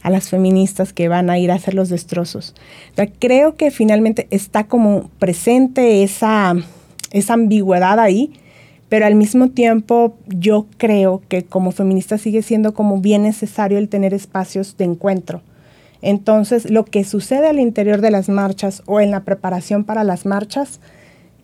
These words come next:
eh, o en la reflexión después de las marchas, o sea, también, eh, fortalece el movimiento.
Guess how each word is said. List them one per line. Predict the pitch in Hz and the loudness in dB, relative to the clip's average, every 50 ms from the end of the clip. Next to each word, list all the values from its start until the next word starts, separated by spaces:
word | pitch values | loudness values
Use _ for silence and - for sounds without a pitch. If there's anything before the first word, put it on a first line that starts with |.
| _ - | _ -2
eh, | 208 208 208 208 202 202 202 196 190 165 - - | 0 2 4 4 2 2 2 2 0 -2 -4 -2
o | - 214 233 | 0 2 2
en | 226 220 | 4 2
la | 214 208 | 2 0
reflexión | 208 202 - 196 196 - - 254 247 254 262 262 | -2 -4 -4 -6 -8 -4 0 0 2 2 2 2
después | 240 240 247 - 226 214 | 0 -2 -2 -4 -4 -2
de | 226 | 0
las | 220 - 196 - - | -2 -2 -4 -4 -6
marchas, | 208 208 208 220 220 - 262 254 - - - | -4 -4 -4 -6 -6 -6 -8 -8 -8 -6 -6
o | 208 | -6
sea, | 214 - 220 214 | -4 -2 -4 -4
también, | - 220 208 208 214 202 214 226 226 233 233 240 247 240 240 _ _ _ _ - | -2 -2 0 0 2 2 2 2 2 2 2 0 -2 -2 -6 _ _ _ _ -2
eh, | 220 214 214 214 208 202 | 0 2 2 2 2 0
fortalece | - - 220 208 214 - 220 214 214 220 220 226 220 - 247 | 0 -2 -2 -2 -2 -2 0 2 2 4 2 2 0 0 -2
el | 240 | 0
movimiento. | 226 214 202 196 196 196 196 202 196 190 196 - 190 | 0 0 0 2 2 2 2 0 0 -2 -4 -10 -12